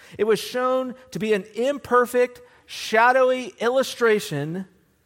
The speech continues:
of the ultimate rest found in Jesus. Also, we saw the people of God, led by Joshua into the promised land, foreshadow, foreshadows heaven itself, and one day we'll be taken there by Jesus.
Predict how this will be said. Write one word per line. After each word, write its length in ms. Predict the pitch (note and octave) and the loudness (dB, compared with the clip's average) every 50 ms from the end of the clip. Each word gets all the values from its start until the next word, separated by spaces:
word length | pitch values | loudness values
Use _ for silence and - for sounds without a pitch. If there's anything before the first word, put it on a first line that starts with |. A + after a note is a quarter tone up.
| _ _ _ _ _ _ _ - | _ _ _ _ _ _ _ -2
of 180 | - E3 D3 C3+ | 0 0 0 0
the 160 | F3 F#3 - | -4 -6 -2
ultimate 500 | - A3 A#3 B3 - - A3 A#3+ A#3+ F#3 | 0 2 2 2 0 -2 -6 -4 -4 -2
rest 340 | F3 F#3+ G3 G3+ G3 - - | 0 2 4 4 2 0 -4
found 560 | - - F3 F3 F#3+ F#3+ F#3 F#3 F#3+ F#3+ - - _ _ _ _ _ _ _ _ - | -6 -2 0 0 2 2 0 0 -2 -4 -10 -12 _ _ _ _ _ _ _ _ -8
in 160 | D3+ C#3+ C3+ | -6 -6 -6
Jesus. 720 | A#2+ C3+ D#3+ F3 E3 D3 B2 G#2 F2+ - - - - - _ _ _ _ _ _ _ _ _ _ _ _ _ _ _ _ _ _ _ _ _ _ _ _ _ _ _ _ _ _ _ _ _ _ _ _ _ | -4 -2 0 0 0 0 -4 -8 -12 -14 -20 -20 -20 -20 _ _ _ _ _ _ _ _ _ _ _ _ _ _ _ _ _ _ _ _ _ _ _ _ _ _ _ _ _ _ _ _ _ _ _ _ _
Also, 320 | - D#3 E3 E3 - F#3+ F3 | 0 0 0 0 0 -4 -6
we 100 | E3+ D3+ | -6 -6
saw 380 | - - E3 E3+ F3+ F#3+ G3 | -4 -2 0 2 2 2 2
the 80 | D3+ C3+ | 0 -4
people 340 | - - E3+ F3 E3+ E3+ D#3+ | -8 -8 -10 -8 -6 -6 -6
of 100 | C3 A2 | -4 -2
God, 380 | D3+ D#3+ E3 F#3 G3+ G3 D#3 | 0 2 4 4 4 2 2
led 220 | D3 F3+ F#3 E3 C#3 | 0 0 0 2 2
by 320 | F3 F3 E3 D3+ C#3+ C3 - _ _ _ _ | 2 2 2 2 0 -4 -10 _ _ _ _
Joshua 580 | B2 A2 D3+ E3 F3+ F#3+ F3+ - A3 A3+ A3+ A3+ | -12 -2 2 4 4 4 2 0 0 0 0 0
into 140 | G3+ F3 D3+ | 0 -2 -4
the 60 | C3+ | -6
promised 440 | - - F3 F#3+ F#3+ G#3+ G3+ - G3+ | -4 -2 0 0 0 -2 -4 -6 -4
land, 380 | G3+ G#3+ A3+ A#3 B3 B3+ A3 - - - _ | -4 -4 -2 -2 -4 -4 -6 -10 -18 -20 _
foreshadow, 640 | _ - G#3 F#3+ - - A#3 A#3 A#3 A#3 A3+ G#3 - - - _ _ _ | _ -2 -2 -2 0 2 2 4 4 4 2 0 -2 -6 -20 _ _ _
foreshadows 500 | - G3 G#3+ F#3 - A#3+ B3+ B3+ A3+ - | -4 -2 -2 0 0 0 0 0 0 -2
heaven 380 | - - - A3 B3 A#3+ A#3+ A#3 | -4 -8 -2 -2 0 0 0 0
itself, 640 | A3+ - - - - A3 G#3 F#3 D3 A2+ - - - | -2 -4 -4 -2 2 2 4 4 2 0 -2 -8 -10
and 240 | D3 C#3 C3 A#2+ B2 | -10 -10 -8 -10 -8
one 220 | C3 E3+ F#3+ F#3+ | -4 -4 -4 -2
day 160 | F#3+ G3 G3 | 0 0 0
we'll 140 | F3+ F3 E3+ | 0 -2 -2
be 120 | D3 C#3+ A#2+ | -4 -6 -8
taken 320 | - F#3 F#3+ - - F#3+ | -4 -6 -6 -4 -4 -6
there 180 | F3+ F3+ F3 E3+ | -4 -4 -4 0
by 200 | C#3+ D#3+ D#3+ D3+ | 0 0 0 0
Jesus. 640 | A#2 C3 C3 A#2 G2 F#2 F2 - - - - _ | -4 -6 -10 -10 -10 -12 -18 -20 -20 -20 -20 _